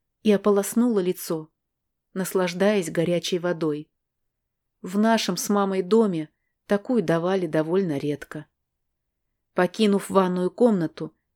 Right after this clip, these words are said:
я вскрикнула от неожиданности, налетев в полумраке коридора на высокую фигуру Семёна. «Тш,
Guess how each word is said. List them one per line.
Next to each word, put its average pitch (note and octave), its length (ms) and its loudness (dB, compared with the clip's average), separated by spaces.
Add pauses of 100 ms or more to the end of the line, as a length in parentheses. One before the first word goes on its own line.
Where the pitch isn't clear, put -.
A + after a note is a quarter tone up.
(140)
я F3+ 140 2
вскрикнула G3 680 2
от F#3 120 -6
неожиданности, G3 960 0 (540)
налетев G3 680 4 (120)
в - 120 -20
полумраке G3 600 2
коридора F3 600 2
на E3 100 -4
высокую F3 480 -2
фигуру E3+ 540 -2
Семёна. D#3 640 -4 (1300)
«Тш, - 540 -8